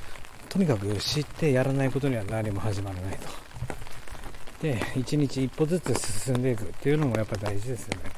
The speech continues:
目標とか、叶えたいことがあるとしたら、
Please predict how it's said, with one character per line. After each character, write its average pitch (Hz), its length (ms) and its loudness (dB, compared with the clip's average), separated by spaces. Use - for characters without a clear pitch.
目 104 200 0
標 113 200 2
と 123 80 0
か、 117 160 0
叶 120 220 4
え 113 60 2
た 123 120 2
い 117 40 4
こ - 120 0
と 117 100 -2
が 104 100 0
あ 123 40 4
る 127 100 2
と 110 100 -2
し - 100 0
た 156 100 2
ら、 107 160 0